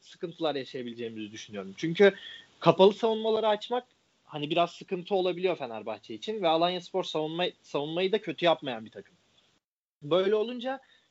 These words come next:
kesinlikle zor bir maç olacak ama Alanyaspor'un tercihi, Çağdaş Atan'ın tercihleri bence maçı çok çok etkileyecek. Çok çok önemli. Bence maçın kilit noktası bunlar. Çağdaş Atan'ın tercihleri ve, e, Fenerbahçe'nin özellikle çıkaracağı kadro.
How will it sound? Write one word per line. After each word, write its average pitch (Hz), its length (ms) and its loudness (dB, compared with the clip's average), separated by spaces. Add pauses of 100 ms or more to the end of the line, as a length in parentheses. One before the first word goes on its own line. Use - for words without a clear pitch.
(100)
kesinlikle 214 540 -2
zor 226 220 0
bir 226 60 -4
maç 226 280 -8
olacak 226 360 -4
ama 180 180 -2
Alanyaspor'un 202 640 -2
tercihi, 180 400 -4
Çağdaş 151 380 -4
Atan'ın 202 240 -2
tercihleri 185 520 -2
bence 175 240 -2
maçı 202 240 -6
çok 165 240 -6
çok 135 160 -6
etkileyecek. 123 540 -2 (360)
Çok 185 240 4
çok 156 160 0
önemli. 147 500 -4 (360)
Bence 190 240 6
maçın 202 260 -2
kilit 196 280 -8
noktası 196 440 -4
bunlar. 190 320 0
Çağdaş 156 340 -2
Atan'ın 156 280 -4
tercihleri 147 600 -2
ve, 180 200 2 (500)
e, 131 100 -2
Fenerbahçe'nin 160 920 0
özellikle 147 500 0
çıkaracağı 143 500 -4
kadro. 113 380 -2